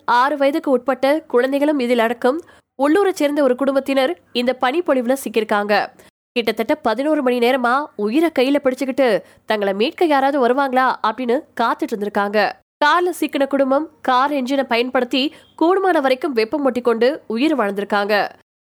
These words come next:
குழந்தைங்க பயந்துடக்கூடாது அப்படின்னும் தங்களுடைய நம்பிக்கையை இழந்து விடக்கூடாது அப்படின்னும் குழந்தைங்களோட விளையாடி பொழுது கழிச்சிருக்காங்க. பதினோரு மணி நேர காத்திருப்புக்கு அப்புறமா அவங்க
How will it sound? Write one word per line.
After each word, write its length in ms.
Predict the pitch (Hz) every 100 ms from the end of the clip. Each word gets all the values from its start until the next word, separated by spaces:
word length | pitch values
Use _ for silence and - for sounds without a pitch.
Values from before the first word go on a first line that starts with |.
| -
குழந்தைங்க 460 | 302 381 370 330 330 196
பயந்துடக்கூடாது 880 | 214 269 339 349 302 294 285 - 226
அப்படின்னும் 360 | 269 262 269 339 _
தங்களுடைய 360 | 240 226 214 208
நம்பிக்கையை 460 | 202 240 349 349
இழந்து 240 | 254 254 294
விடக்கூடாது 520 | 277 262 254 254 269
அப்படின்னும் 380 | - 220 254 247 - - _ -
குழந்தைங்களோட 480 | 302 381 349 320 233
விளையாடி 540 | 240 269 269 277 339 _
பொழுது 300 | 226 262 330
கழிச்சிருக்காங்க. 720 | 220 214 214 220 214 214 190 - _
பதினோரு 440 | - 269 359 370 330
மணி 160 | 302
நேர 260 | 277 320 339
காத்திருப்புக்கு 460 | 254 254 339 320 269
அப்புறமா 580 | 240 277 254 240 277 -
அவங்க 300 | 226 233 269